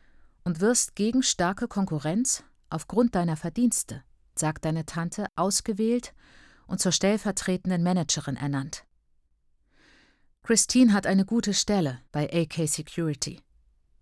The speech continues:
Sie studiert Betriebswirtschaftslehre und hat ebenfalls ein Auge auf eine Managerposition.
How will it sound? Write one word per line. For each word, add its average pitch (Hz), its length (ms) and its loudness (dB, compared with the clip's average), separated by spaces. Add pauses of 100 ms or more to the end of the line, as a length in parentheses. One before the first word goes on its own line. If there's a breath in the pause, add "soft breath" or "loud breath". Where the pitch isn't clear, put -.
(580 soft breath)
Sie 220 160 -2
studiert 240 440 4
Betriebswirtschaftslehre 156 1200 -4 (380)
und 156 160 -2
hat 156 120 0
ebenfalls 180 560 2
ein - 200 -6
Auge 180 320 -2
auf 151 120 -4
eine 156 200 0
Managerposition. 156 1120 -2